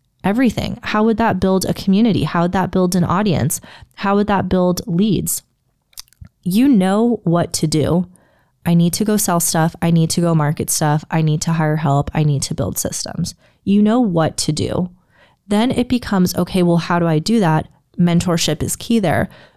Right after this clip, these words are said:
But the thing that's underlying all of that, that without this thing, none of that other stuff is gonna work, is mindset. And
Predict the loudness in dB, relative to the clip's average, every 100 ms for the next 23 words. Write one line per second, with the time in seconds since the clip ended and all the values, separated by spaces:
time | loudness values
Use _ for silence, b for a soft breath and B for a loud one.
0 | _ -2 0 0 -2 0 -2 0 0 -2
1 | 0 0 2 2 2 2 2 0 -2 0
2 | 2 0 2 2 2 -2 -4 -2 -2 0
3 | 0 0 0 -2 -2 -2 -2 -2 0 2
4 | 2 0 2 2 2 0 0 0 0 0
5 | 0 -2 -2 -2 -2 -2 -2 0 0 -2
6 | -4 -4 -2 0 0 0 -2 -6 -8 B
7 | B B B B -4 0 0